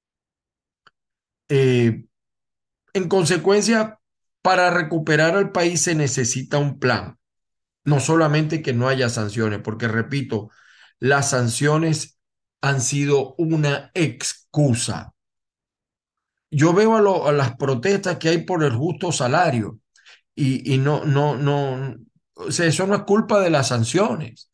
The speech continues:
eso es culpa de una mala política económica.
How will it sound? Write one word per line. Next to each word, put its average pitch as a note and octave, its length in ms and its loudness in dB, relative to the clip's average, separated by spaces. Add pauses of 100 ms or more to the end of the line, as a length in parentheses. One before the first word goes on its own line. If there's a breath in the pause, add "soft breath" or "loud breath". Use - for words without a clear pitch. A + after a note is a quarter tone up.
(360 soft breath)
eso D3+ 300 4
es G3 80 -4
culpa A3 420 2
de G3 60 4
una F#3 240 0
mala G3 480 2
política D#3 680 -2
económica. C3 920 -2